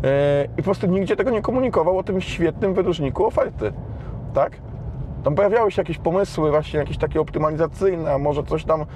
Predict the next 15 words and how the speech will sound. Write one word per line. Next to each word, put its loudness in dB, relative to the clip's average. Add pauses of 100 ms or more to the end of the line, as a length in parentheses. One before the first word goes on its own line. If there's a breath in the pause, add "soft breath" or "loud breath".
(120 loud breath)
design 4
może 4
w 0
ogóle 4
zmienić 0
tego 0
sklepu, 0
bo 2
może 2
on 0
będzie 0
wtedy -2
lepiej 0
sprzedawał, 2
nie? -2